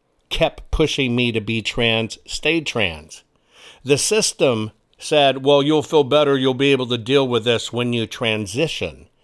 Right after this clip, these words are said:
They did not deal with all the psychological problems in this girl, which is now why we have Sage's laws, what they're trying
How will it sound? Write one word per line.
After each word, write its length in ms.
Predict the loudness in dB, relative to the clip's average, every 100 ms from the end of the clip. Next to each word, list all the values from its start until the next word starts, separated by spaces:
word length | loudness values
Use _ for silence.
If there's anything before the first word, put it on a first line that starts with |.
| _ _ -4
They 180 | -2
did 380 | -2 -4 -6 -2
not 320 | -2 -2 -4
deal 280 | -4 0 0
with 220 | 0 -4 -2
all 340 | 2 4 2
the 100 | 0
psychological 880 | -4 -4 -4 -2 0 0 0 -6 -10
problems 720 | -4 -2 -2 -2 -6 -6 -12 _ _ _ _ _ -4
in 180 | -2
this 220 | 0 -2 -2
girl, 420 | -2 -2 -4 _ _ _ _ _ _ -20 -20 _
which 220 | -4 -2
is 180 | -2 0
now 540 | 0 2 2 0 0 -4
why 300 | -2 0 2
we 220 | 2 0
have 480 | 0 0 2 0 -4 _ _ _
Sage's 760 | -10 0 2 2 0 0 0 -8
laws, 640 | -6 0 2 0 -8 -10
what 160 | -8 -6
they're 160 | -6 -6
trying 680 | -8 -4 -2 0 -2 -4